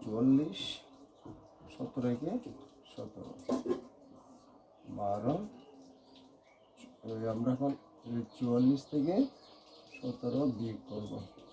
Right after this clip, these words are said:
এখান থেকে চোদ্দ, চোদ্দ থেকে সাত গেলে সাত, তিন, তিন থেকে এক গেলে দুই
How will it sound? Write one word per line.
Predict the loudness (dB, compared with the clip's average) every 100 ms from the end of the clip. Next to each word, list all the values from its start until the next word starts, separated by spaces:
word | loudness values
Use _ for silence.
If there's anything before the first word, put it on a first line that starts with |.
| -20 -20 -20 -20 -20 -18 -6
এখান | 0 2
থেকে | 4 4 2
চোদ্দ, | 0 2 0 -2
চোদ্দ | 0 2
থেকে | 4 4 2 -2
সাত | -4 -4
গেলে | 0 0 0
সাত, | -4 -6 -8 -20 -20 -20 -20 -20 -20 -20 -20 -4 -2 0 4
তিন, | 4 2
তিন | 0
থেকে | 4 4
এক | 4
গেলে | 4 6 4 0 -16 -20 -20 -20 -20 -14
দুই | -10